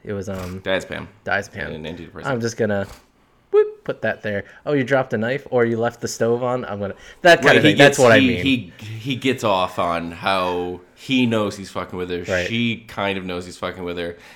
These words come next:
Speaker 2: He gets off on the fact that she can't prove it, and he
Speaker 1: That,
Speaker 2: likes
Speaker 1: yeah.
Speaker 2: to throw it in her face. Yeah.
Speaker 1: Well, that's what I mean. Like, they should have done more of, well, maybe not should have, but I think it would have been interesting to see that play out more. Because right when they get into it, like,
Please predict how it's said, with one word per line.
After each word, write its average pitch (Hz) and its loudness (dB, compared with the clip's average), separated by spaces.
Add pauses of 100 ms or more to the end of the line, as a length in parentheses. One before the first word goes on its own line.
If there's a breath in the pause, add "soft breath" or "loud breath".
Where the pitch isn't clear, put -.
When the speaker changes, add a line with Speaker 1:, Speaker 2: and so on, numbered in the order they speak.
(160 loud breath)
Speaker 2:
He 123 2
gets 127 2
off 117 4
on 107 -2
the 95 -4
fact 92 -6
that 95 -10
she - -10
can't 90 -8
prove 98 -6
it, 95 -4
and 92 -4
he 104 2
Speaker 1:
That, 104 6
Speaker 2:
likes 101 4
Speaker 1:
yeah. 87 0
Speaker 2:
to 80 -6
throw 101 2
it 95 -4
in 92 -10
her 85 -8
face. 87 -8
Yeah. - -12 (120)
Speaker 1:
Well, 147 6
that's 180 8
what 151 6
I - 4
mean. 113 2
Like, 104 -2 (240 loud breath)
they 139 6
should 156 0
have 123 4
done 107 6
more 110 2
of, 92 -2 (480)
well, 95 -10 (480)
maybe 139 2
not 131 2
should 123 0
have, 175 0 (300 loud breath)
but 135 10
I 139 10
think 170 2
it 156 6
would 143 4
have 123 0
been 127 4
interesting 120 -4
to 98 -4
see 104 -6
that 98 -2
play 95 -4
out 92 -6
more. 95 -4 (240 loud breath)
Because 143 4
right 123 0
when 147 0
they 135 2
get 120 4
into 113 0
it, 95 -2
like, 90 -8